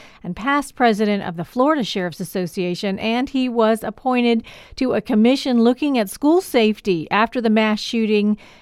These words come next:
at Marjory Stoneman Douglas High School in Parkland. We recently sat down with Sheriff Judd at his offices in Winter Haven.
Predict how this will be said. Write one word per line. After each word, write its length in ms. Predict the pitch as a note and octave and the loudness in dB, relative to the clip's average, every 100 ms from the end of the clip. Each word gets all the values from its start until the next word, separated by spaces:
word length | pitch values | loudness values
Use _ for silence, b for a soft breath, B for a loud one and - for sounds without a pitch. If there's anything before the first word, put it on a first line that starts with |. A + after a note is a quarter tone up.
| B | B
at 100 | F3 | -4
Marjory 500 | G3 A3 A3+ A#3+ A#3 | 0 2 2 0 -2
Stoneman 520 | - G#3 G3 G3+ G3 | -2 -2 0 0 0
Douglas 420 | F3+ F3 F#3 F3+ | 0 -2 -4 -4
High 200 | - F3+ | -4 -4
School 360 | D#3+ - E3+ A2 | -4 -8 -8 -6
in 160 | G#3 | -6
Parkland. 640 | F3 G3 E3+ - F3+ E3 G3 _ _ B B B B | -4 -4 -6 -8 -10 -10 -14 _ _ B B B B
We 120 | - A#3 | -4 0
recently 400 | B3+ - B3+ C4 | 2 0 0 0
sat 260 | D4 C4 | 2 0
down 220 | B3+ C4+ | 2 2
with 100 | C#4 | 2
Sheriff 320 | - C#4 B3+ - | 0 0 0 0
Judd 300 | C4+ D4 D#4 | 2 2 2
at 100 | G3+ | 2
his 160 | A3 | 0
offices 680 | G3 A#3 A#3+ C4 C4 C4+ B3 | 2 2 2 0 -2 -2 -2
in 240 | G#3 G#3 G#3 | -2 -2 0
Winter 220 | G#3 G3 | 0 0
Haven. 500 | G#3 G#3 F3+ - | 0 -2 -4 -10